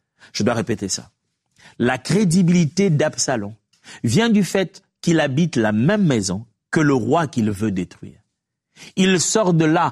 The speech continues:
S'il nous dit que là-bas, ça ne va pas, il faut le croire. Absalom donc s'accroche à vous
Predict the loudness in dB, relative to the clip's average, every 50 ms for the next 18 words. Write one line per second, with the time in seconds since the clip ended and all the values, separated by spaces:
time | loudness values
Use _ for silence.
0 | -4 -8 -8 -2 0 2 2 4 4 4 4 2 2 2 0 0 0 -2 -2 -2
1 | -2 -2 0 -2 -2 -2 -2 0 -2 -2 -2 -2 -2 -2 -2 -2 -2 0 0 0
2 | 0 -2 -4 -8 -6 -6 -6 -6 -8 -12 -18 _ _ _ _ _ _ _ -18 -16
3 | -8 -4 -4 -2 -2 0 0 0 2 2 2 2 2 2 2 0 0 -2 -2 -4
4 | -4 -6 _ -8 -4 0 0 2 2 0 -2 -4 -4 -2 -2 -2 0 0 -2 -4